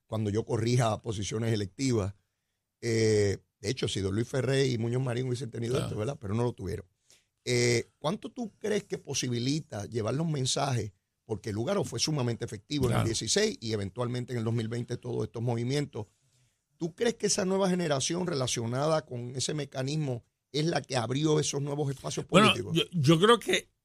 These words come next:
Speaker 2: hay una parte de, de la, de la re-, del resultado electoral que está basado en eso, ¿no?
Speaker 1: Ajá.
Speaker 2: Yo creo que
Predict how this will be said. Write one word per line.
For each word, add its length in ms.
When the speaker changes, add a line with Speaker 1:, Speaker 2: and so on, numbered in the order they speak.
Speaker 2:
hay 220
una 460
parte 500
de, 760
de 360
la, 680
de 140
la 140
re-, 160
del 320
resultado 500
electoral 440
que 80
está 180
basado 360
en 100
eso, 300
¿no? 120
Speaker 1:
Ajá. 160
Speaker 2:
Yo 200
creo 300
que 600